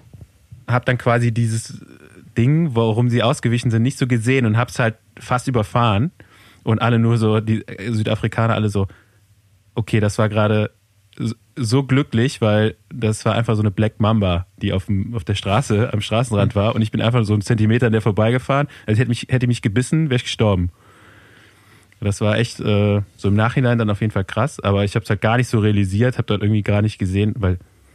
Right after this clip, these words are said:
war halt kein Loch im Boden oder so, einfach so, ich dachte, es wär ein Ast oder so, hab's gar nicht realisiert und, ähm,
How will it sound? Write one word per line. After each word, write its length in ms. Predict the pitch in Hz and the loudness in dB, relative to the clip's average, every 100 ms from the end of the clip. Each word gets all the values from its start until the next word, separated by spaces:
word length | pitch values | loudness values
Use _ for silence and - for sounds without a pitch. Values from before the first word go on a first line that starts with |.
| _ _ _ _ | _ _ _ _
war 120 | 107 | -2
halt 120 | 98 - | -2 0
kein 160 | 101 | 0
Loch 140 | 98 127 | 2 2
im 120 | 107 | 2
Boden 240 | 98 95 | 2 2
oder 120 | 95 92 | 2 2
so, 80 | |
einfach 240 | 95 107 98 | 2 0 0
so, 300 | 95 95 90 - - | 0 0 -2 -8 -18
ich 100 | - | -10
dachte, 180 | 95 - | -10 -6
es 80 | - | -2
wär 60 | 101 | 0
ein 100 | - | 0
Ast 280 | 147 - | -2 -2
oder 200 | 131 139 | 0 0
so, 240 | 143 160 185 | 2 0 0
hab's 180 | 107 - | -2 0
gar 120 | 110 | 0
nicht 140 | 113 113 | 0 0
realisiert 520 | 107 104 117 156 - - - - - - - - 180 | 0 2 0 0 -4 -18 -20 -20 -20 -20 -20 -12 -2
und, 380 | 107 104 104 | 0 0 -2
ähm, 420 | 101 98 101 104 | -2 0 0 -2